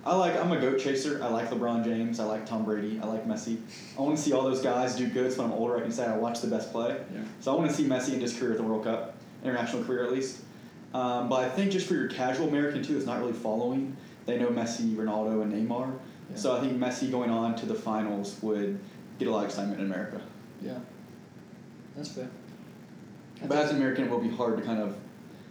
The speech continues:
Speaker 1: when you watch a team or a game that you don't really have a team playing in, it's just kind of just wanting to watch a game for entertainment. But when you watch a team that's your team, it's the game, like, every touch is so vital. Every
Speaker 2: Yeah.
Speaker 1: pass is, like, you're just wanting to see every pass.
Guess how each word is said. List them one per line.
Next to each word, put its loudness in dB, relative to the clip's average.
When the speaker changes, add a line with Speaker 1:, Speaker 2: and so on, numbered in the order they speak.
Speaker 1:
when 6
you 4
watch 4
a 2
team 2
or 2
a 4
game 2
that 0
you 2
don't 0
really 2
have 0
a -2
team 0
playing 2
in, 0
it's -4
just -4
kind -2
of 0
just -2
wanting 0
to 0
watch 0
a -6
game 0
for -4
entertainment. -2
But 0
when 4
you 2
watch 2
a -2
team 0
that's 0
your 2
team, -2
it's -2
the -2
game, 2
like, 0
every 0
touch -2
is -4
so 0
vital. 0
Every 6
Speaker 2:
Yeah. 2
Speaker 1:
pass 0
is, 0
like, 2
you're -4
just -2
wanting 2
to -2
see 0
every 2
pass. -2